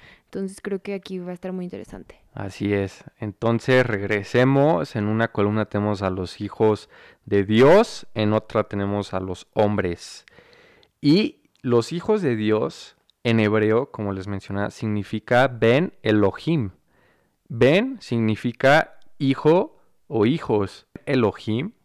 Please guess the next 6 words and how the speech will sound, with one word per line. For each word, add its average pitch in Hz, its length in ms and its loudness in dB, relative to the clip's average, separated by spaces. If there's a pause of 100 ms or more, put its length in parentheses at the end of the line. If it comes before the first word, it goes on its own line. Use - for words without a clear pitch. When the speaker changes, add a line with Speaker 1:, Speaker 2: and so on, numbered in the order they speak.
Speaker 2:
se 110 180 -6
refiere 107 580 0 (120)
a 98 80 -10
la 98 180 -10
palabra 101 560 -4
ángeles. 98 640 -6